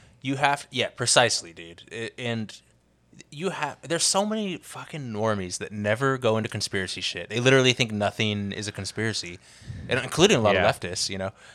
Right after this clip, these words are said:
Speaker 1: And, um,
Speaker 2: Yeah, except, like,
Speaker 1: and
Speaker 2: the Bernie thing. That was, like, the only
Speaker 1: Exactly.
Speaker 2: one.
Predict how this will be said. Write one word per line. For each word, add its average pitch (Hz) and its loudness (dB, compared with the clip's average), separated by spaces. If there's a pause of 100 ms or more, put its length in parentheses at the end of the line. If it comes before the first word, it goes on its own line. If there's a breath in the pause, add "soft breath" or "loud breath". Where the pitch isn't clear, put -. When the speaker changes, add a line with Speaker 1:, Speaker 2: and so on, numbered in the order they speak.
(220 soft breath)
Speaker 1:
And, 110 0
um, 95 0
Speaker 2:
Yeah, 151 4
except, 175 6
like, 170 8
Speaker 1:
and 117 0
Speaker 2:
the 156 8
Bernie 147 6
thing. 92 -2
That 120 8
was, 127 4
like, 127 2
the 139 6
only 123 6
Speaker 1:
Exactly. - -
Speaker 2:
one. 113 4